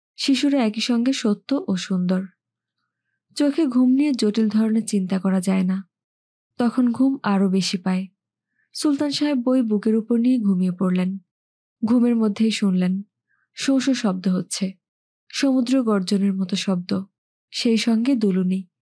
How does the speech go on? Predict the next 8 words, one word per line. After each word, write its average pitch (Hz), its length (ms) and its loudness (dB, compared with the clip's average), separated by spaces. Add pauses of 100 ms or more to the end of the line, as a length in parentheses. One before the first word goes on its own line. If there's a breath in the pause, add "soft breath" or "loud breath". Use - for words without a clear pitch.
(520)
ঘুমের 285 300 2
মধ্যেই 294 320 0
শুনলেন 254 520 2 (360)
তার 277 180 0
মেয়ে 277 240 2
রানু 202 280 2
তাকে 202 240 -2
ডাকছে, 190 480 -4